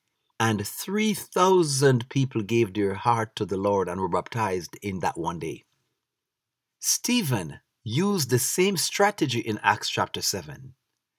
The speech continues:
And the Apostle Paul used the same method in Acts chapter thirteen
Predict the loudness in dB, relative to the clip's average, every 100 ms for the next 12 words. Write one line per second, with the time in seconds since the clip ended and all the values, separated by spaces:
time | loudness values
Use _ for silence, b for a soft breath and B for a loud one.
0 | _ 2 6 4 2 -2 0 -2 2 4
1 | 4 2 -4 B -2 0 0 0 0 0
2 | 0 4 6 6 4 4 2 2 2 0
3 | 2 -4 0 0 0 -4 -4 -4 -6 2
4 | 2 2 -4 -8 -10